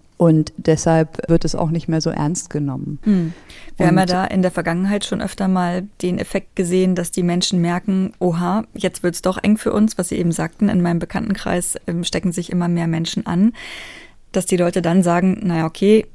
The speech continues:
Speaker 2: jetzt, um uns selbst zu schützen, da fahren wir mal ein bisschen selbstständig die Kontakte runter, weil wir uns eben schützen wollen, nicht weil es vermehrt Maßnahmen gibt.“ Und genau, Sie sagen es, das scheint ja im Moment gar nicht der Fall zu sein. Also dieses gefühlte Risiko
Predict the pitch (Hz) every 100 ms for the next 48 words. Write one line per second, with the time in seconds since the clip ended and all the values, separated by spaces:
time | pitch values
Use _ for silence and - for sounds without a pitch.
0 | - 180 180 - - 165 165 - 180 -
1 | 196 - 208 - 185 175 - 180 180 175
2 | 165 170 170 175 165 - - 202 202 -
3 | 208 - 196 - - 196 202 208 208 208
4 | 190 170 175 170 180 180 170 165 165 170
5 | - 165 165 180 214 - 170 - - 165
6 | - - 170 165 - 165 180 202 196 196
7 | 214 - - - - - - - 175 -
8 | 190 185 160 165 180 160 - 165 170 185
9 | 196 190 185 185 190 - - - 185 160
10 | 165 165 175 180 180 170 170 175 175 175
11 | 160 - 170 - 214 220 - 190 202 196
12 | 170 - 165 165